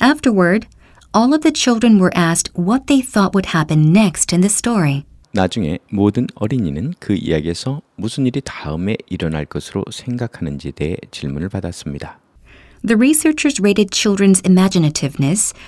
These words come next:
Speaker 1: by recording the novel elements, such as characters, setting, dialogue, and feelings they used in their responses.
Speaker 2: 연구원들은 어린이들의 응답에서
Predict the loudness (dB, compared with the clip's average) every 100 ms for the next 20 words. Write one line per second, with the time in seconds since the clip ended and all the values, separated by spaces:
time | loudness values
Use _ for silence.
0 | -4 2 2 2 0 0 2 4 6 6
1 | 6 4 2 2 2 4 4 2 -4 -6
2 | _ _ -2 -2 -2 -2 -2 -4 -8 -8
3 | -6 -4 -4 -2 -2 -2 -6 -10 -6 -4
4 | -2 0 0 0 -4 -6 0 0 2 0
5 | -2 0 2 2 2 2 4 0 -2 _
6 | -20 -18 0 2 4 2 0 -2 2 4
7 | 2 0 0 2 2 2 -2 -2 -6 _
8 | _ _ 2 2 2 0 -2 -2 -2 -2
9 | -4 -8 _ -4 0 2 2 0 -2 -4
10 | -4 -6 -6 -8 -6 -4 -6 -6 -8 -8